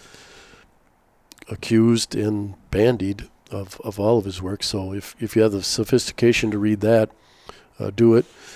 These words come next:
Tom Sawyer is more of a high school book about childhood pranks and hijinks. Huck Finn is the more adult book about liberty and freedom and human conscience maturation. Uh, an easy book for kids would be The Prince and the Pauper,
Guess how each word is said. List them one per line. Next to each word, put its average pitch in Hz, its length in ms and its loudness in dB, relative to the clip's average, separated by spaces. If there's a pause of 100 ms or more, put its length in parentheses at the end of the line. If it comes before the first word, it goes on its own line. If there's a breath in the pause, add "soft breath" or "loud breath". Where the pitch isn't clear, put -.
(360 loud breath)
Tom 120 240 2
Sawyer 117 280 4
is 104 120 -4
more 113 160 4
of 101 60 0
a 101 80 0
high 113 160 2
school 107 320 -2
book 104 280 0
about 98 240 -6
childhood 104 520 -2
pranks 101 440 -2
and 95 120 -6
hijinks. 101 640 -2 (480 loud breath)
Huck 113 240 0
Finn 104 240 2
is 98 160 -4
the 101 60 -6
more 101 180 -2
adult 95 420 -4
book 98 220 -10
about 98 280 -10 (220)
liberty 95 420 -4
and 92 140 -12
freedom 95 440 -6
and 95 140 -12
human 101 260 -4
conscience 95 680 -8 (720 soft breath)
maturation. 95 840 -6 (800 loud breath)
Uh, - 140 -4
an 175 160 4
easy 170 240 4
book 123 240 2
for 117 220 0 (100)
kids 120 520 2
would 113 220 -4
be 104 220 -4
The 101 120 -6
Prince 101 300 -4
and 92 80 -8
the 92 60 -10
Pauper, 107 500 -2